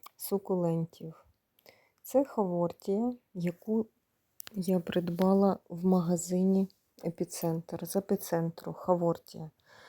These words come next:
І зараз я покажу, як я роблю обробку рослинок з магазину з Епіцентру. Хавортія, от така гарна дуже рослина. От,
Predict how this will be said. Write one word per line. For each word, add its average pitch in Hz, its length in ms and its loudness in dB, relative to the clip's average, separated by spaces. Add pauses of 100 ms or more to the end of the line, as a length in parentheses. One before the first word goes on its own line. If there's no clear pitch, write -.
(240)
І 190 80 -4
зараз 226 480 0
я 185 140 0
покажу, 185 520 -4
як 190 420 0
я 180 380 -2
роблю 180 540 -2
обробку 175 840 -2 (1000)
рослинок 196 760 0
з 175 440 -4
магазину 175 760 0
з - 80 -8
Епіцентру. 170 760 -10
Хавортія, 180 840 -4
от 170 200 -8
така 220 280 -2
гарна 196 460 0 (720)
дуже 185 600 0
рослина. 180 800 0 (2250)
От, 190 480 -6